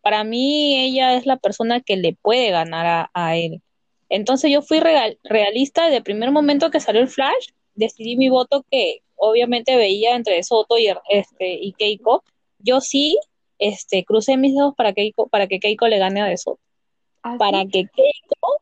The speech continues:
Speaker 1: pueda enfrentarse, porque no es lo mismo que De Soto pase y que una alianzas, a que Keiko pase y que ella reúna sus alianzas,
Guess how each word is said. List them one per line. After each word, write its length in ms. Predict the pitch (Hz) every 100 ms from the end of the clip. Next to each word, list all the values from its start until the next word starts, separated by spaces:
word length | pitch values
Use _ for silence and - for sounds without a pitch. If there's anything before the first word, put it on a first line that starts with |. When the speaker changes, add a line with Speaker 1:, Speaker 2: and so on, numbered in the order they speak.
| _
Speaker 1:
pueda 400 | 254 247 262 294
enfrentarse, 800 | 294 277 202 190 240 294 294 226
porque 300 | 247 190 214
no 120 | 254
es 60 | 349
lo 140 | 349
mismo 420 | 330 339 339 330
que 200 | - 220
De 160 | 185 196
Soto 600 | - 285 277 262 277 294
pase 640 | - 247 262 - 285 311 - _
y 160 | 214 208
que 180 | 208 202
una 340 | 226 233 247 - -
alianzas, 800 | 202 196 208 214 214 254 466 - _ _ _ 202 _ -
a 180 | 214
que 240 | 202 208 196 -
Keiko 500 | 269 294 262 269 247
pase 680 | - 254 269 - 277 311 -
y 160 | - 196
que 260 | - 196 -
ella 420 | 220 254 254 214
reúna 500 | 185 185 196 240 233
sus 220 | 240 202
alianzas, 720 | 185 175 214 233 - - -